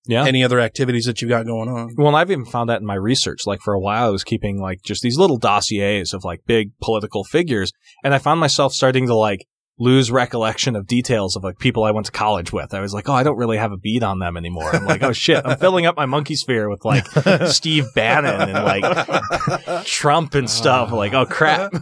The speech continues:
Speaker 1: <laughs> So I had to step back a bit from that and be like, "I'm writing it down and putting it out of my head and
Speaker 3: Hmm.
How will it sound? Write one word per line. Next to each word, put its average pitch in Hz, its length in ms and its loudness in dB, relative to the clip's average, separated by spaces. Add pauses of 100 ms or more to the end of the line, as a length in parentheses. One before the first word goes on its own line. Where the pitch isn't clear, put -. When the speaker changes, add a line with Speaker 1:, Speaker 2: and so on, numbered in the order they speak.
(180)
Speaker 1:
<laughs> 190 400 0 (380)
So - 240 0
I 117 80 4
had 123 120 2
to 110 60 -4
step - 280 -2
back 135 260 -2
a - 60 -2
bit 101 200 -6
from 98 140 -10
that 95 160 -6
and 98 80 -14
be 101 80 -6
like, 95 140 -6
"I'm 101 120 -6
writing 127 220 4
it 131 80 -4
down 123 240 2
and 98 100 -6
putting 123 220 0
it 107 100 2
out 101 120 0
of 98 40 -6
my 95 120 -4
head 87 400 -6
and 101 280 -4
Speaker 3:
Hmm. 85 40 -8